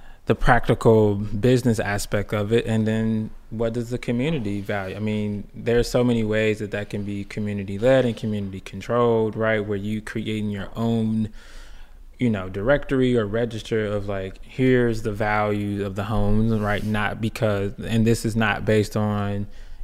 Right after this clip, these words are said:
you know, what traditional, like, market value says, but, like, what the community feels is, like, valuable, right? And that can be because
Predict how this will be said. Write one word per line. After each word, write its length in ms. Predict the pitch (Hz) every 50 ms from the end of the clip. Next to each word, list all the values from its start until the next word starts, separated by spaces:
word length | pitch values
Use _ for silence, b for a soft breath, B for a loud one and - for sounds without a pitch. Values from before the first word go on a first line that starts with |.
| b -
you 120 | 135 123
know, 400 | 113 107 104 101 101 101 107 120 - - - - - - -
what 400 | 120 113 117 110 104 - - -
traditional, 600 | - - 117 110 113 110 - - 117 107 107 107
like, 260 | 120 120 101 - -
market 400 | 107 110 107 101 101 - 107 101 98
value 580 | 104 110 107 107 107 107 104 104 104 104 101
says, 420 | 101 - 107 101 98 101 110 113 113
but, 180 | 110 107 101
like, 220 | 101 101 98 98 98
what 380 | 104 104 107 104 98 98 - - - - - - - - -
the 80 | 120 113
community 540 | - - 117 117 139 151 139 113 110 104 98
feels 600 | - - - - 120 110 104 104 104 101 95 107
is, 200 | 104 98 - 107
like, 300 | 98 98 95 90 - -
valuable, 760 | - - 113 107 113 104 98 92 95 95 95 90 - 90 92
right? 340 | 98 98 101 104 113 113 - B B B B B B -
And 200 | - 123 123 117
that 200 | 123 123 101 -
can 220 | - 127 120 113 110
be 440 | 117 117 113 113 113 113 110 110 b b b b b b b b b b b -
because 880 | - 120 113 - 131 113 110 107 107 110 110 110 110 107 107 - - -